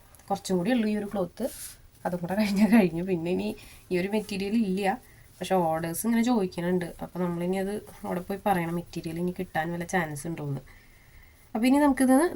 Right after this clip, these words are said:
ബാക്കിലെ ഹുക്ക് വർ-, ഹുക്ക് മറിച്ച് സ്റ്റിച്ച് ചെയ്യാനുള്ള ഒരു പീസും കൂടെ ഇതിനകത്ത്, ഏഹ്, കട്ട് ചെയ്ത് വയ്ക്കാം. അപ്പോൾ നമ്മുടെ കട്ടിങ് almost കഴിഞ്ഞു. ഇനി ഇതിൻ്റെ സ്റ്റിച്ചിങ് എങ്ങനെയാണെന്ന് നോക്കാം കേട്ടോ. അപ്പോൾ നമുക്ക് സ്റ്റിച്ചിങ് നോക്കാം കേട്ടോ. അപ്പോൾ ഇതിന്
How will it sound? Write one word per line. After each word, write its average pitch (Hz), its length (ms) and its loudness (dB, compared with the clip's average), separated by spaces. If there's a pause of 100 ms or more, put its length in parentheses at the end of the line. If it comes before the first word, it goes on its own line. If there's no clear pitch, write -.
ബാക്കിലെ 214 520 6
ഹുക്ക് 220 240 2
വർ-, 202 160 2 (240)
ഹുക്ക് 202 240 -2
മറിച്ച് 208 260 2
സ്റ്റിച്ച് 196 220 -4
ചെയ്യാനുള്ള 180 360 2
ഒരു 180 140 0
പീസും 180 260 -2
കൂടെ 160 140 -8
ഇതിനകത്ത്, 160 340 -4 (180)
ഏഹ്, 190 140 0
കട്ട് 175 160 -4
ചെയ്ത് 160 140 -4
വയ്ക്കാം. 156 220 -4
അപ്പോൾ 190 120 2
നമ്മുടെ 196 240 2
കട്ടിങ് 208 380 0 (200)
almost 185 320 2 (120)
കഴിഞ്ഞു. 175 340 4
ഇനി 208 140 4
ഇതിൻ്റെ 190 240 0
സ്റ്റിച്ചിങ് 156 360 0
എങ്ങനെയാണെന്ന് 147 300 -2
നോക്കാം - 160 -8
കേട്ടോ. 180 140 -4 (1000)
അപ്പോൾ 269 160 8
നമുക്ക് 233 260 6
സ്റ്റിച്ചിങ് 180 460 2
നോക്കാം 165 220 -4
കേട്ടോ. 160 160 -4
അപ്പോൾ 180 160 -6
ഇതിന് 262 220 2